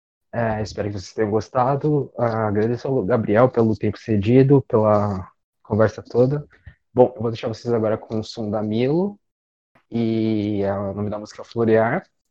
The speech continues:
Em breve teremos o E P novo da Milo. Fiquem ligados pra quando sair, porque eu tenho certeza que vai ser bom. <laughs> Na verdade, tô falando isso porque eu já vi.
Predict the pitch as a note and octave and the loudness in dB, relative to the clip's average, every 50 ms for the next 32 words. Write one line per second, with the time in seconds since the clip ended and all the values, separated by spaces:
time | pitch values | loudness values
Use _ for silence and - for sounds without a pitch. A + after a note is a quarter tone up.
0 | - - G2+ G2+ G#2 G2+ G#2 G#2 - - A2+ G2+ G#2+ G#2 A2 G2+ G2 A2 A2 A2 | -12 -4 0 2 2 2 2 0 -2 0 2 2 4 4 2 2 4 4 2 2
1 | A2 - A#2+ A#2 A2+ A2 G#2 A#2+ C3+ C#3 C#3+ B2 A2+ G#2+ A2+ A2+ B2 D3+ E3+ F#3 | 2 2 2 2 2 4 4 4 4 4 4 4 4 4 4 4 4 2 2 2
2 | G3 G3+ - _ _ _ _ _ _ _ _ - G#2+ G#2 - - A#2+ A2+ G#2+ G#2+ | 0 -2 -6 _ _ _ _ _ _ _ _ -4 -4 -4 -2 0 0 2 2 2
3 | G#2+ G#2+ G#2+ G#2+ A#2 C3 C3+ - - - - A2+ A2+ A2 G#2 G#2 G#2 G#2+ - - | 2 2 2 2 0 -2 -6 -8 -10 -6 -2 2 2 2 2 0 -4 -6 -8 -8
4 | G#2+ G2+ G2+ - - G#2 G2 G#2+ A#2+ A#2+ C3+ - - _ _ _ _ _ _ - | -10 -10 -8 -6 -4 -2 0 0 0 0 -2 -6 -10 _ _ _ _ _ _ -12
5 | - G#2+ - A2+ G#2+ - G#2 G#2 G2+ - G#2 - A2+ A2 G#2+ G2+ G#2+ - - A2+ | -12 -4 0 0 2 2 0 -2 -2 -4 -2 2 4 4 4 2 0 -4 -4 0
6 | G#2+ A#2+ C3 D3+ F3+ G3+ G3+ F3 D#3 - _ _ _ _ _ _ _ - G2 F2+ | 4 4 4 4 2 0 -2 -4 -8 -16 _ _ _ _ _ _ _ -2 0 2
7 | A#2+ G#2+ G2 G2 F#2 F2 - - - G#2+ G2+ F#2 - - - G#2 G2 G#2 F#2+ F2 | 4 4 4 2 0 -2 -6 -6 -4 -4 -4 -4 -2 0 4 4 6 4 4 2
8 | F#2 G#2 B2 D3 E3 - | 0 0 0 0 -2 -4